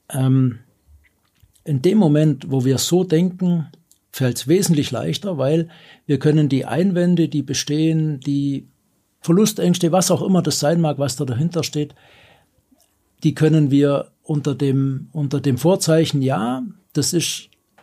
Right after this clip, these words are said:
etwas, was wir berücksichtigen müssen in unserer Veränderung, sehr viel besser annehmen, als wie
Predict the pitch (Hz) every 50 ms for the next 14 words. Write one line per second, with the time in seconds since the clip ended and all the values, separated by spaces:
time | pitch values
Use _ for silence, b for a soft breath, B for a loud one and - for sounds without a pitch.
0 | _ - 175 180 180 180 165 160 135 - 147 127 - 156 139 120 131 135 226 -
1 | - - 214 - - 180 151 156 165 180 170 - 160 165 - 170 180 175 160 -
2 | - 143 - 143 131 147 175 190 185 170 151 160 151 - - 165 156 - 143 135
3 | 185 202 - - - - 156 170 170 170 175 170 165 170 165 170 - - 143 147
4 | 151 147 - - - 143 156 151 156 156 147